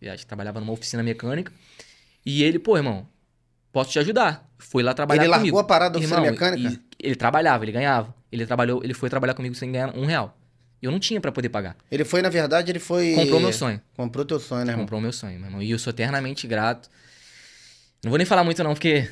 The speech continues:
Speaker 1: senão dá ruim. Então, é tipo assim, a gente, é, e a gente ficou durante esse tempo aí, as pessoas ligavam, a gente ia lá, atendia. E, se eu não me engano, acho que a gente montou a loja, acho que foi em dezembro, final de ano, acho que foi do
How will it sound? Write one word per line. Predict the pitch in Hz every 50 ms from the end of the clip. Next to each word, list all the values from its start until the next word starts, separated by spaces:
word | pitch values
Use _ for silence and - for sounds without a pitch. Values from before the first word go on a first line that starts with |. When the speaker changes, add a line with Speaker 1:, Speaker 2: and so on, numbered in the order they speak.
| - -
Speaker 1:
senão | - - 131 131 147
dá | 151
ruim. | 139 113 120 101 - - - - - _ _ _ _ _ _ -
Então, | - 127 135 123 - 135 139 151 151 147
é | 143 143
tipo | 143 - - 165
assim, | 165 - 170 143 131 127
a |
gente, | 120 120 131 139 - - 165 165 170 156 151 147 - - _ _ _ _ _ _ - -
é, | 113 110 110 110 110 107 107 104 104 104 104 101 101 98 98 95 92 90 - - - - _ _ _ - -
e | 113 107 104 101 98 98 - - -
a | - 101
gente | 107 107 -
ficou | - - - 127
durante | 123 120 123 123 - -
esse | - - 127
tempo | - 143 143 143 143 -
aí, | 135 143 156 180 208 214 - _ _ _ _ _ _ -
as | 127 -
pessoas | - 123 110 - 139 147
ligavam, | 160 190 185 196 208 220 208 208
a | 165
gente | 165 160 - -
ia | 165 165
lá, | 160 165 180
atendia. | 180 185 180 180 165 156 170 185 208 220 240 240 - - - - _ _ _ _ _ _ _ _ _ _ _ _ -
E, | 139 156
se | 165 - 202
eu | 190
não | 196
me | 196 196
engano, | 185 190 190
acho | 196 -
que | 202
a |
gente | 185 185 202
montou | 196 185 180 180 185
a | 175
loja, | 175 175 175 180
acho | 180 -
que | -
foi | 180 180 180
em | 185 185 185 180 156
dezembro, | 139 160 180 185 160 123 127 147 156 180 208 226 247 233 - _ _ _
final | - - 160 175 240
de | 226 208 233
ano, | 220 196
acho | 139 123
que | -
foi | - 165
do | 165 170